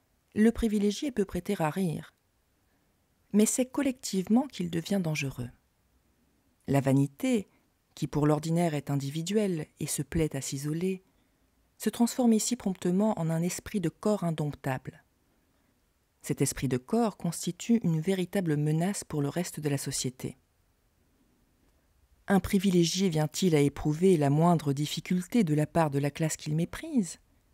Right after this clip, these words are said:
D'abord, il s'irrite. Il se sent blessé dans sa prérogative. Il croit l'être dans son bien, dans sa propriété. Bientôt, il excite, il enflamme tous ses coprivilégiés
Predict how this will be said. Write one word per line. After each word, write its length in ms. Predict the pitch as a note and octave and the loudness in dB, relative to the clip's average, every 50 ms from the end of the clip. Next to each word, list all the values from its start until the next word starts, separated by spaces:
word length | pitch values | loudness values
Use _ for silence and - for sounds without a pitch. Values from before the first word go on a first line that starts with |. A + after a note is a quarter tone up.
| _ _ _ _ _ _ _ _ _ _ _ _ _ | _ _ _ _ _ _ _ _ _ _ _ _ _
D'abord, 380 | C3 B2+ B2+ C3 D3+ E3 D#3+ D3 | -2 -2 0 4 6 6 6 6
il 120 | C#3 C#3 - | 2 -2 -2
s'irrite. 640 | - - F3+ F3 G3 F#3+ F3+ - - - - - _ _ _ _ _ _ _ _ _ _ _ - | -2 -2 -2 0 0 0 -2 -2 -8 -18 -20 -20 _ _ _ _ _ _ _ _ _ _ _ 0
Il 120 | F3 D#3+ | 0 0
se 140 | - - D#3 | 2 0 0
sent 300 | - - - D#3 D3 C#3+ | 2 2 2 4 2 0
blessé 400 | C3 C3+ C#3 C#3 - - G3+ G3 | 2 0 0 0 2 2 2 2
dans 120 | E3+ D3+ | 2 0
sa 140 | C#3 - C#3+ | -2 -4 -6
prérogative. 880 | - - C#3+ - - C#3+ F3+ F3 F#3 - - - G#3+ G3 F3+ D#3+ D3+ D3+ - _ _ _ _ _ _ _ _ | -6 -4 -6 -4 -2 -2 0 -2 -2 -2 0 0 2 2 2 0 -4 -8 -14 _ _ _ _ _ _ _ _
Il 160 | - F3 E3+ | 0 0 0
croit 180 | - - - E3 | 2 2 4 4
l'être 220 | E3+ E3+ - - | 4 4 2 2
dans 140 | D#3 D3 D3+ | -2 -2 -2
son 180 | D3 - - F3+ | -2 -2 0 0
bien, 340 | F#3+ F#3+ G3+ A3+ G3+ F3+ - - _ _ _ _ _ - | 0 2 2 0 0 0 -4 -10 _ _ _ _ _ -2
dans 100 | D3+ D3+ | -2 -2
sa 160 | - - D#3 | 0 0 -2
propriété. 760 | - - D#3+ - - F#3 G3 A3+ A#3 - - - G3+ F3+ - _ _ _ _ _ _ _ _ _ _ _ _ | -2 -2 -6 -4 -2 0 0 0 0 -2 -4 -4 -4 -4 -4 _ _ _ _ _ _ _ _ _ _ _ _
Bientôt, 580 | - C3+ C#3+ D#3+ E3+ E3+ - _ - A#3+ B3+ G#3 | -6 0 2 2 2 2 0 _ 0 2 2 2
il 140 | E3+ D#3 D#3+ | 2 2 0
excite, 640 | E3 - - - - - A#3+ A#3 - _ - - - _ _ _ | -2 -2 -2 -4 0 0 0 -2 -2 _ -18 -20 -20 _ _ _
il 140 | - F#3 F#3 | 2 4 4
enflamme 580 | F#3 F#3+ F#3 - - - G#3 A3 G#3+ G3+ F3+ E3+ - - | 4 4 2 -2 -2 0 2 2 4 2 2 0 -4 -6
tous 140 | - D4 C#4 | -6 -6 -4
ses 160 | - - G#3 | -2 -2 -4
coprivilégiés 1040 | - - - G3 - - F3 D#3+ D#3 D3+ D3 D3 D3 D3 D3+ E3 F#3 A3 B3 B3 - | -2 -2 -4 -4 -2 -2 -4 -2 -2 -2 -2 -2 -2 -2 -4 -4 -2 -4 -4 -4 -8